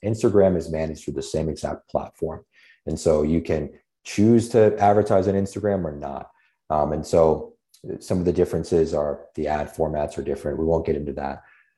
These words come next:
Um, but this is what we really call typically your marketing on Facebook and Instagram to cold, the cold market. And so we go back to Google Ads.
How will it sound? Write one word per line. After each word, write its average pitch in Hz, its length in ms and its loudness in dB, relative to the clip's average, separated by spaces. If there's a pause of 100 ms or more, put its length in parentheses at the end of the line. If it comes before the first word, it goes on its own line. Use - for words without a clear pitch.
(120)
Um, 76 200 0
but 87 260 0
this 135 220 4
is 135 100 2
what 107 180 2
we 101 80 4
really 92 300 6
call 82 520 2 (140)
typically - 400 0
your 95 100 4
marketing 82 460 -2
on 82 100 -4
Facebook 80 400 -6
and 73 120 -8
Instagram 101 540 -4 (340)
to 82 120 -2
cold, 85 500 2
the - 60 -8
cold 80 360 -2
market. 71 520 -8
And 80 80 -18
so - 100 -16
we 85 80 -4
go 98 160 2
back 98 220 4
to 87 60 -4
Google 78 320 -6
Ads. 73 280 -10